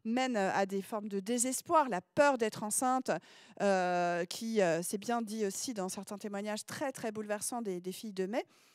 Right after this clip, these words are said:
Euh, donc, sauf quelques exceptions. On parlait tout à l'heure des élèves de lycée qui parfois vont dire : « Nous voulons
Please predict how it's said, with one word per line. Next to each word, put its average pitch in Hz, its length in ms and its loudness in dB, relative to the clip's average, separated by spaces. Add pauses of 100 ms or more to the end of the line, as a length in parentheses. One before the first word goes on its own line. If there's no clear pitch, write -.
(360)
Euh, 175 340 2 (380)
donc, 277 240 0 (180)
sauf - 640 4 (140)
quelques 392 340 0
exceptions. 285 480 -4 (420)
On 233 140 -6
parlait 247 240 0
tout - 180 -8
à 240 60 2
l'heure 247 140 2
des 226 240 0
élèves 226 240 2
de 214 100 0
lycée 240 460 -2
qui - 160 -8
parfois 214 260 0
vont 226 160 -4
dire : « 285 240 0
Nous 247 100 0
voulons 285 540 2